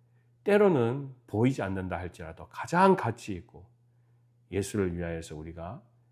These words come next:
영광을 드러내는 놀라운 우리의 할 수 있는 책임이라는 것입니다.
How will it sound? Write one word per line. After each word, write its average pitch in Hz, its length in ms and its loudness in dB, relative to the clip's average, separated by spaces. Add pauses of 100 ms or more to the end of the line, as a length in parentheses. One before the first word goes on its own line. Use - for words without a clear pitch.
(340)
영광을 101 480 0
드러내는 87 520 -8 (360)
놀라운 95 680 -6 (360)
우리의 87 560 -10 (180)
할 110 180 -4
수 - 160 -14
있는 87 160 -12
책임이라는 95 640 -6
것입니다. 87 440 -18